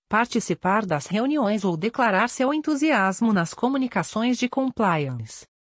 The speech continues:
O líder máximo da organização deve incorporar os princípios desse programa e praticá-lo sempre,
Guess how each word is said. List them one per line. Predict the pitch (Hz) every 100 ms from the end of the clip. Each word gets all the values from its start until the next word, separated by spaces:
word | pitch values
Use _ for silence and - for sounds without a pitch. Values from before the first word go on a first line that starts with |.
| _ _ - - - _ _ -
O | 202
líder | 208 240 208
máximo | 190 226 269 - 277
da | 262 240
organização | 220 208 202 185 185 208 254
deve | 254 294 330
incorporar | 320 320 311 277 220 196 240
os | 226
princípios | 240 254 - 156 208 208 -
desse | 208 269 302
programa | 269 156 165 262 285
e |
praticá-lo | 240 220 - 233 208 247 262
sempre, | - 202 165 - 247